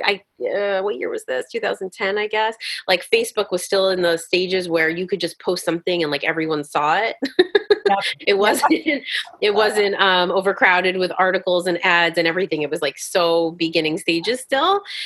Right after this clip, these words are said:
Speaker 1: So I would just post my Blogspot link on Facebook, and I would post my photos. And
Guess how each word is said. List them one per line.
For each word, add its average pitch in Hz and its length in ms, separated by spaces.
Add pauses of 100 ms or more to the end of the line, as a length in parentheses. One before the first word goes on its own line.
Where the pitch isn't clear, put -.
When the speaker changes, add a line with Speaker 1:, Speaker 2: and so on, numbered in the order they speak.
(140)
Speaker 1:
So 233 240
I 233 260
would 262 140
just - 340
post 262 440
my 240 200
Blogspot 220 720
link 196 400
on 208 220
Facebook, 202 640
and 190 120
I 190 60
would 202 140
post - 240
my 220 100 (100)
photos. 190 540
And 185 260